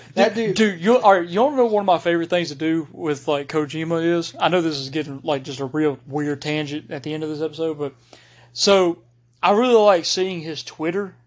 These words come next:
Speaker 1: <laughs>
Speaker 2: stuff, especially stuff whenever he, uh, uh, talks about movies, right?
Speaker 1: Yeah.
Speaker 2: Like when a new movie comes out, and you can always tell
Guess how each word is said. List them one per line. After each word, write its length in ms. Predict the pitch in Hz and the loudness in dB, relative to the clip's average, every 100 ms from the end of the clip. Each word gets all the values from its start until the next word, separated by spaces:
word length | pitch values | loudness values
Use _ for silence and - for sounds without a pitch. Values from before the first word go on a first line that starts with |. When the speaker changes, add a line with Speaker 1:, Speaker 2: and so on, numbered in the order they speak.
| _ - | _ -10
Speaker 1:
<laughs> 100 | 202 165 - - 160 175 - _ _ _ | -4 -4 -4 -8 -10 -10 -12 _ _ _
Speaker 2:
stuff, 540 | - - 220 220 - _ _ _ _ _ - | -6 2 4 4 -2 _ _ _ _ _ -10
especially 460 | 165 226 233 233 | 4 4 4 -2
stuff 300 | - 208 190 | 0 2 0
whenever 320 | 175 190 180 | 0 -2 -2
he, 220 | 170 185 170 | -6 -4 -2
uh, 340 | 156 139 131 131 _ _ _ _ _ _ _ | 0 -2 -4 -8 _ _ _ _ _ _ _
uh, 200 | 254 165 | -8 -8
talks 240 | 147 196 - | 0 0 4
about 220 | 190 147 | 2 2
movies, 500 | 143 165 160 135 123 | -2 -6 -6 -8 -4
right? 280 | 139 170 170 _ _ - | -2 -2 -4 _ _ -20
Speaker 1:
Yeah. 200 | 151 139 | -12 0
Speaker 2:
Like 140 | 165 175 | 2 4
when 100 | 165 | 2
a 40 | |
new 140 | 165 175 | 0 -2
movie 280 | 170 180 | -2 -2
comes 300 | 185 196 190 | -2 -4 0
out, 300 | 208 202 - _ _ _ | 2 2 0 _ _ _
and 140 | 170 180 | 0 2
you 60 | 196 | 4
can 80 | |
always 400 | 185 196 262 233 | 6 6 6 0
tell 480 | - 196 208 147 120 | -4 0 0 0 -4